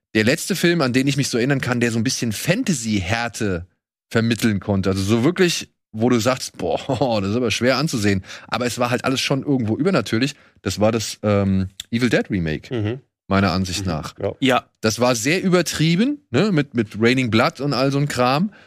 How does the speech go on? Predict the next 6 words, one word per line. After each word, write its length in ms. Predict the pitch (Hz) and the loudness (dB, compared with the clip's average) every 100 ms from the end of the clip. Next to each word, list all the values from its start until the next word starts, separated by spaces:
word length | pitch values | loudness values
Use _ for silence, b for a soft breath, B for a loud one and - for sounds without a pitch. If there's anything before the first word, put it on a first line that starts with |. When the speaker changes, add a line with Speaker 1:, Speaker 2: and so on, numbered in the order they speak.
| B | B
Speaker 1:
aber 180 | - 113 | 0 2
das 200 | 117 110 | 2 0
war 180 | 120 147 | 0 0
von 260 | - 143 123 | 0 0 2
seiner 360 | 123 120 113 | 2 2 2
Darstellung, 800 | 104 117 170 - 165 156 151 143 | 2 2 0 0 0 2 0 -2